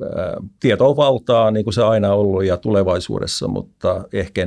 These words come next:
aikaisemmin hyväksyttiin se, että siihen tiedon hankintaan voidaan käyttää kuukausista jopa vuosiin, mutta uskon, että tarve, äh, suurvalloilla ja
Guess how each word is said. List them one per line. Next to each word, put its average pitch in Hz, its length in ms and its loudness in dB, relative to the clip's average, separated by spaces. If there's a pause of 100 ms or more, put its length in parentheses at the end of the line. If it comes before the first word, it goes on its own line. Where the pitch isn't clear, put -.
(180)
aikaisemmin 101 760 0
hyväksyttiin 101 720 0
se, 104 280 0
että 101 220 -6
siihen 98 220 -4
tiedon 101 280 0
hankintaan 95 600 -2
voidaan 95 340 0
käyttää 90 680 -2 (1700)
kuukausista 98 680 -2
jopa 131 300 2
vuosiin, 104 520 0
mutta 98 200 -6
uskon, 107 340 -6
että 104 340 -4 (420)
tarve, 107 360 2
äh, 98 80 -4 (760)
suurvalloilla 98 1120 2
ja 95 580 -2